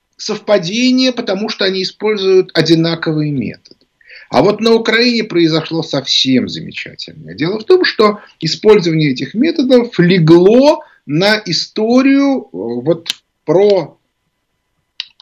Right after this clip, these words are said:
фашистских националистических элементов. И они объединили худшие сатанинские черты, а,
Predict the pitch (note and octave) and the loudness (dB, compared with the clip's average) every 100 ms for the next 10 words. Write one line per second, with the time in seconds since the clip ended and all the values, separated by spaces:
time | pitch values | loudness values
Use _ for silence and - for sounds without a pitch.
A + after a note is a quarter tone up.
0 | - - B2+ E3+ D#3+ - A3 - - G3 | -20 -14 -6 -4 -2 -4 -4 -8 -8 -8
1 | F3+ D#3+ D3+ C#3+ C3 B2+ - D#3+ C#3 B2+ | -8 -4 -2 0 -2 -4 -6 -6 -4 -6
2 | - C3+ - A#2+ B2 A#2 F#2+ E2+ - - | -6 -8 -6 2 4 4 0 -8 -12 0
3 | C3 D3 G#3 G#3+ D3+ C#3+ E3+ C#3+ E3 E3+ | 2 4 4 2 0 0 -2 -2 0 2
4 | F3+ F3+ B2+ F#2 - _ - - - - | 2 2 2 0 -8 _ -20 -20 -18 -8
5 | - G3 G3 - - B2 A2+ G2+ F2 - | -2 2 4 4 2 4 4 2 -2 -2
6 | - D#3+ E3 E3 F3 F3+ C3 B2 - A#2+ | 0 2 4 4 2 0 0 -2 -6 -2
7 | A#2 A2+ - C#3+ C#3 - C#3 B2+ F#2+ E2+ | -2 -2 -4 -4 -6 -4 2 2 2 -6
8 | - _ _ _ _ - G2+ G2+ F#2+ F#2 | -14 _ _ _ _ -8 -2 0 -2 -8